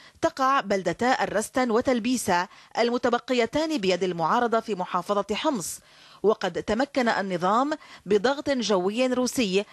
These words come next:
من التقدم في محيطهما وفرض شبه حصار عليهما.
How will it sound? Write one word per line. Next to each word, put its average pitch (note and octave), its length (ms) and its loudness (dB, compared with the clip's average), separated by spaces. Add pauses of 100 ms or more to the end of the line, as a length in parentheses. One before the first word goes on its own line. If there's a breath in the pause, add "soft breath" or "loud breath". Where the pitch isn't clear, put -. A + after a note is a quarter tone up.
(180 loud breath)
من C4+ 160 0
التقدم G#3+ 600 -2
في D4 220 -2
محيطهما A#3+ 800 0 (260 loud breath)
وفرض G3 500 0
شبه G#3+ 320 -2
حصار C4+ 500 0
عليهما. E3+ 640 -4